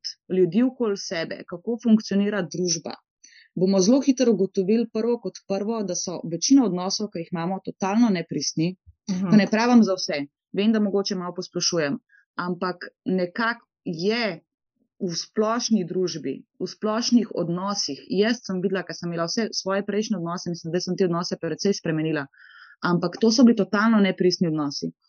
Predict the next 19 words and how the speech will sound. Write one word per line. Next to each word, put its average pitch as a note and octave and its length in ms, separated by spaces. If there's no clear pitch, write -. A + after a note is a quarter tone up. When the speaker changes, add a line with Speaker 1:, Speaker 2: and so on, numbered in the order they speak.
Speaker 1:
In F#3 480
omenila G#3+ 440
si A3 100
tudi G#3+ 220
občutek F3+ 380
varnosti. C#3 600
Jaz F#3 200
tudi G#3+ 180
vidim, G#3 220
da F3 80
ljudje E3+ 380
ne E3 200
vejo, F#3 340
kaj E3 240
zares E3 380
je D#3+ 60
občutek D3+ 380
varnosti. C#3+ 520
Speaker 2:
Mm. F3 240